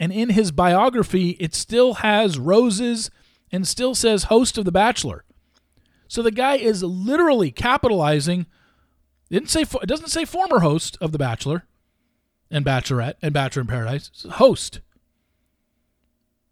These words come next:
So this guy doesn't want anything to do with the show anymore, but yet is literally capitalizing,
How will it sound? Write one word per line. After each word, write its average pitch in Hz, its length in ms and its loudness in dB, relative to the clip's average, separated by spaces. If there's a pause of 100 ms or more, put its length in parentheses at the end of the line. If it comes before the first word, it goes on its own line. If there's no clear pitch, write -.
(140)
So - 160 -4
this 311 160 -4
guy 285 280 2
doesn't 294 340 -2
want 302 140 0
anything 277 260 -2
to 240 80 -2
do 247 120 -4
with 240 100 -4
the 220 80 -2
show 240 220 0
anymore, 190 320 0
but 175 180 -4
yet 202 160 0
is 165 160 -2
literally 254 500 0
capitalizing, 139 960 -2